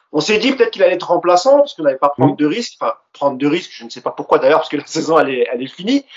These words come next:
Speaker 1: Et puis finalement, comme tu le dis, il l'a mis quand même titulaire, et puis il a ajouté, euh,
Speaker 2: Ah,
Speaker 1: Di Maria à cette attaque.
Speaker 2: il avait des douleurs aux côtes, mais comme il, comme il va pas trop au contact, de toute façon, il risquait pas d'aggraver, euh, sa douleur. Euh, voilà, mais en fait, je pense qu'il y a, il y a, moi,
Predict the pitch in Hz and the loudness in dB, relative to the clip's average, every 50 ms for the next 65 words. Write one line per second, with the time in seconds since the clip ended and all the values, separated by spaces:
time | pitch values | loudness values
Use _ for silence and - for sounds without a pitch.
0 | - - - - - _ _ - 160 160 226 247 240 247 226 208 208 208 208 240 | -20 -20 -20 -20 -20 _ _ 0 0 2 0 0 0 2 4 4 4 6 6 4
1 | 277 - - 196 190 - - 185 170 156 170 214 240 254 240 185 165 156 175 180 | 4 4 2 -2 -4 -8 -14 -14 -12 -8 -6 -4 -4 -4 -4 -2 0 2 2 2
2 | 240 214 - - 196 185 190 180 - - - - - 175 156 156 175 196 208 185 | 2 0 -2 -2 0 0 -2 -4 -10 -16 -16 -12 -6 0 2 4 4 4 4 0
3 | 160 160 - 156 151 139 135 131 - - - - 160 160 - - - 117 110 110 | -2 -2 -2 0 2 2 2 2 -2 -6 -6 -4 -4 -4 -4 -6 -6 -4 -4 -4
4 | 101 101 104 123 127 127 127 123 107 110 131 127 - - - - - - - _ | -2 0 0 0 0 -2 -2 -2 0 0 0 -2 -2 -6 -8 -8 -8 -10 -16 _
5 | _ _ _ _ - 117 127 123 123 131 123 127 123 123 127 127 123 113 120 127 | _ _ _ _ -4 0 0 2 2 0 0 -2 -2 -2 2 4 4 4 4 2
6 | 123 165 151 139 - - _ - 92 - - 135 135 135 131 127 127 123 - - | 0 -2 -2 -2 -4 -12 _ -20 -8 -2 -2 0 0 0 -2 -2 -4 -6 -8 -4
7 | - 135 135 139 135 131 123 110 113 110 - - 120 120 - - - - 127 123 | -2 0 0 0 0 -2 -2 0 -2 -2 0 -2 -2 -4 -4 -4 -2 -2 -2 -2
8 | - 117 120 - 151 139 - - - - - - 92 92 101 95 - - 110 - | -2 -6 -4 0 0 0 0 0 -4 -12 -20 -20 -20 -20 -20 -16 -12 -12 -10 -6
9 | 151 139 117 107 - - 110 101 - - 120 113 110 104 - 98 107 101 123 120 | -6 -6 -6 -8 -8 -8 -10 -6 -2 -2 0 0 -2 -2 -4 -4 -4 -2 -2 -2
10 | 113 104 98 92 90 87 - 107 98 92 104 110 143 - - - - _ _ _ | -2 -4 -4 -6 -10 -10 -8 -8 -6 -4 -4 -2 -2 -2 -4 -6 -12 _ _ _
11 | - - - - - _ _ - - 113 113 117 - - - - 113 110 107 107 | -20 -20 -20 -20 -20 _ _ 0 6 8 10 10 10 10 8 6 4 2 0 0
12 | 104 101 101 98 98 98 98 95 95 113 151 185 208 - 143 127 120 117 113 - | -2 -4 -6 -8 -8 -10 -10 -4 0 4 6 6 6 6 4 0 -2 -4 -2 -2
13 | 143 139 139 - - - - 113 110 - - - 117 107 104 101 95 101 101 101 | -4 -4 -4 -6 -12 -12 -10 -10 -10 -8 -4 -2 0 0 0 -2 -2 -2 -2 -2
14 | 101 95 - _ _ _ _ _ _ _ - 135 175 214 202 - - | -2 -4 -8 _ _ _ _ _ _ _ 4 6 8 8 8 6 2